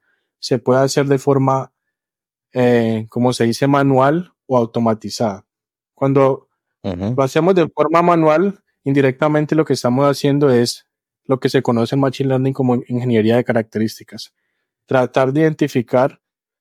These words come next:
Speaker 1: ese set de atributos de las imágenes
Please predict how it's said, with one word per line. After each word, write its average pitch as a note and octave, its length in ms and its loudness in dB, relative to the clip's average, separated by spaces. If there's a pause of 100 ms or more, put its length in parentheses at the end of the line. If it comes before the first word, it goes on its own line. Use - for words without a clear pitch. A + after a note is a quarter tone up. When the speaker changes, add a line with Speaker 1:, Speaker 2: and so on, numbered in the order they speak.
(100)
Speaker 1:
ese C3+ 360 0
set D#3+ 280 0
de C#3 140 2
atributos C#3+ 600 0
de D3+ 60 0
las C#3+ 240 0
imágenes D3 580 -2